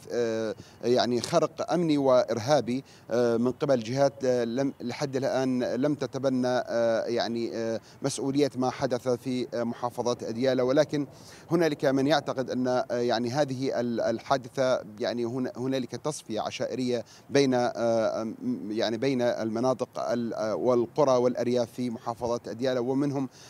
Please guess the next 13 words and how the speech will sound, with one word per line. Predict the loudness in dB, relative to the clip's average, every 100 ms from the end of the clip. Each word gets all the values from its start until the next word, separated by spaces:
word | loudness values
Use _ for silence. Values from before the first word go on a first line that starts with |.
| 0
من | 2 4 2
يعتقد | 2 2 2 -2 0
أن، | 0 2
آه، | 0 0 0
يعني | 0 0 0 -2 -2
أن، | -2 -2 -4 -6 -8 -4
يعني | -2 0 -2 -2
بصمات، | -2 -2 0 -2 -2 0
آه، | 0 0
ما | 0
يعرف | 0 -2
بتنظيم | -4 -6 -4 0
داعش | 2 2 0